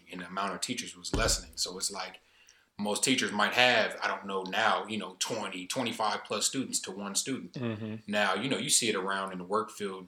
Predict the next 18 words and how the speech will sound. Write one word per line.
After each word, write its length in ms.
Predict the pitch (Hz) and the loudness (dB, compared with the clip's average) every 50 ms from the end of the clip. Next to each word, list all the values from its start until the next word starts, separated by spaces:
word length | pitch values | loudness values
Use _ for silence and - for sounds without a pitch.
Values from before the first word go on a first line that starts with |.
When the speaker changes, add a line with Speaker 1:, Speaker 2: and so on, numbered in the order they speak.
| - - | -10 -8
Speaker 1:
in 140 | 101 90 87 | -8 -6 -4
general, 400 | - 98 110 135 143 113 98 92 | -2 0 0 2 2 2 0 0
but 380 | 90 92 90 - - - _ - | -2 -2 -4 -4 -6 -10 _ -8
to 100 | - 104 | -6 -4
really 180 | 101 101 98 98 | -4 -4 -4 -2
touch 280 | 98 - 98 90 - | -2 -2 -2 -4 -6
on 80 | 92 90 | -8 -10
the 60 | 92 | -8
teachers, 380 | - - 135 147 143 110 98 92 | -4 -2 -2 -2 -2 -2 -4 -2
it's 200 | 98 - - - | 0 0 0 0
like, 240 | 98 95 - - 117 | 0 -2 -2 -2 -4
okay, 240 | 113 - 107 95 92 | -2 -2 -2 -4 -4
if 120 | 92 - 127 | -6 -6 -6
I'm 160 | 151 196 190 | -6 -2 -2
getting 220 | 131 120 107 101 | -2 -2 -2 -4
paid 500 | - - 117 110 104 101 98 98 95 - _ _ _ _ _ _ _ _ - | -6 -4 -2 0 0 0 -2 -6 -10 -14 _ _ _ _ _ _ _ _ -20
bare 360 | 95 - 110 123 156 175 175 - | -2 2 4 6 6 6 6 6
minimum 560 | 131 - 143 135 110 98 90 92 92 90 | 6 4 4 4 2 0 -2 -6 -10 -14